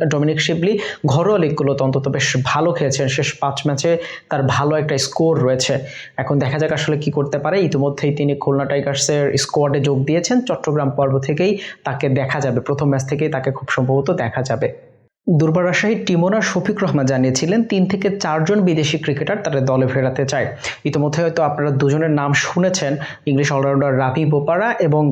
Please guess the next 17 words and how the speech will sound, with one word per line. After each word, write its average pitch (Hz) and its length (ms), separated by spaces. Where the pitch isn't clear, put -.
ক্যারিবীয় 165 420
পেসার 143 380
কামিন্সকে 175 500
তারা 139 280
দলে 131 220
ফিরিয়েছে। 131 380
এটা 143 120
হয়তো 135 220
বা 135 100
আপনারা 139 220
ইতিমধ্যেই 131 480
দেখেছেন। 151 460
এছাড়া 214 360
আরও 170 200
একজনকে 165 300
দলে 135 240
ফিরিয়েছে, 135 420